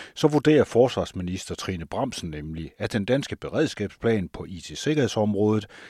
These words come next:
at den har fungeret forholdsvis godt under coronakrisen, så nu skal Folketinget diskutere,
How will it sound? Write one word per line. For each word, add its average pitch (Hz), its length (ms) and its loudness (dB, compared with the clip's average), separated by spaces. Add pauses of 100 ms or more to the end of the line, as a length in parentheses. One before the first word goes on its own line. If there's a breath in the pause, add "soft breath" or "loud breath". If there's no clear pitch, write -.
(120 loud breath)
at - 120 -10
den 104 120 0
har 98 60 -2
fungeret 90 500 -2
forholdsvis 117 720 -2
godt - 480 -2
under 80 360 -8
coronakrisen, 113 840 0 (300 loud breath)
så - 120 -2
nu 175 80 4
skal 139 160 -4
Folketinget 113 600 -2
diskutere, 139 640 0